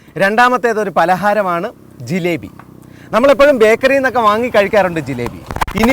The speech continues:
മുതൽ സ്വന്തമായി വീട്ടിലുണ്ടാക്കി കഴിക്കാം. അതിനുവേണ്ടി ഞാനിന്ന് പോകുന്നത് തമിഴ് ബ്രാഹ്മൺസ് ഏറ്റവും കൂടുതൽ താമസിക്കുന്ന പാലക്കാടൻ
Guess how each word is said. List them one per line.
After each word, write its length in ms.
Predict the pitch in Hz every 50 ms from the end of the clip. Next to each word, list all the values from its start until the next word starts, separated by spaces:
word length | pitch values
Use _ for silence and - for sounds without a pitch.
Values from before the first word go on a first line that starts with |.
| 254 240
മുതൽ 180 | - 247 247 - - - - - -
സ്വന്തമായി 540 | 208 214 226 247 247 262 233 226 214 208 208 170 185
വീട്ടിലുണ്ടാക്കി 640 | 208 240 - 240 220 180 160 151 156 147 - 147 -
കഴിക്കാം. 300 | 117 104 95 - - - - - - - - - - - - -
അതിനുവേണ്ടി 380 | 175 185 208 208 208 208 214 214 180 190
ഞാനിന്ന് 240 | 190 202 208 208 175 196
പോകുന്നത് 380 | 190 190 202 202 202 202 202 202 190 - _ _ - - _ _ _ -
തമിഴ് 260 | 214 214 240 285 269 196
ബ്രാഹ്മൺസ് 420 | 220 226 214 208 208 214 175 - 196 196
ഏറ്റവും 260 | 185 151 240 233 226 196
കൂടുതൽ 280 | 202 196 190 190 196 190 175 - - 190
താമസിക്കുന്ന 540 | 185 180 185 185 - - 160 147 180 175 170 151 - -
പാലക്കാടൻ 560 | 160 170 190 196 202 - 220 202 196 185 180